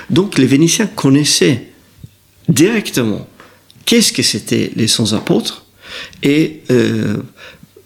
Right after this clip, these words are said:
par conséquent, ils connaissaient que le but était d'avoir les quatre évangélistes autour de, euh, de, de, de Constantin. Ça, c'était pas, c'est pas l'imaginaire de la recherche scientifique.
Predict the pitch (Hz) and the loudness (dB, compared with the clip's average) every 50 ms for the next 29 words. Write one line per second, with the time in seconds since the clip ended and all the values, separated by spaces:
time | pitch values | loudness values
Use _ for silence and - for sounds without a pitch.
0 | _ - - - - - - - - - - - - - - 123 - - - 120 | _ -20 -18 -14 -12 -12 -12 -12 -16 -18 -18 -18 -10 -6 -6 -6 -4 -2 -2 -2
1 | 110 - 117 - - 196 220 - - - - - 110 110 104 - - 185 190 - | -2 -2 -2 0 0 2 2 2 0 -4 -4 -2 0 0 0 2 2 0 0 0
2 | - 117 107 104 98 95 127 165 220 208 214 - - - - - 107 - - - | -2 -2 -2 -2 0 2 2 2 2 2 -2 -6 -8 -8 -6 -6 -6 -4 0 0
3 | 151 156 147 127 107 104 104 117 120 123 147 170 - - - - - - - 131 | 0 2 2 0 -2 -2 -2 -2 -2 -2 -2 -4 -6 -10 -18 -20 -16 -8 -6 -4
4 | - - 143 135 139 - 127 113 113 120 117 107 117 113 147 165 - - 120 113 | -2 0 -2 -2 0 -2 -2 0 0 0 0 0 2 2 2 2 0 0 -4 -4
5 | - - - 151 151 156 - - 131 127 117 120 - - - - - - - - | 0 2 2 2 2 0 -2 -2 0 0 0 -2 -4 -12 -16 -16 -16 -18 -18 -10
6 | - - 117 113 113 107 113 123 117 107 107 107 110 107 110 104 104 104 104 101 | -4 -2 0 0 0 2 2 2 2 2 2 4 4 4 4 4 4 2 2 2
7 | 110 117 - 135 120 - 131 - - 104 101 - - 147 - - 175 160 - 120 | 2 0 0 2 2 2 0 0 -2 -2 -2 0 0 0 2 0 0 0 0 -2
8 | - - 135 135 131 135 - - - - - - - - - - - - 127 131 | -2 -2 -4 -4 -4 -6 -8 -12 -16 -16 -16 -16 -18 -18 -20 -20 -12 -6 -4 -4
9 | - - - 127 - - - - 160 160 156 151 139 135 127 120 - 123 117 117 | -2 -2 -2 -2 -2 -2 -2 0 2 4 4 4 4 4 2 2 2 2 4 4
10 | 123 131 135 131 123 - 113 110 113 110 110 104 104 107 104 - - 120 113 104 | 4 2 2 0 -2 -2 -2 0 0 0 0 -2 -2 -2 0 0 0 -2 -2 -4
11 | - - - 120 104 - - 120 - - 135 - - - - - | -4 -2 -2 -2 -2 -2 -4 -4 -2 -2 -2 -2 -4 -14 -18 -20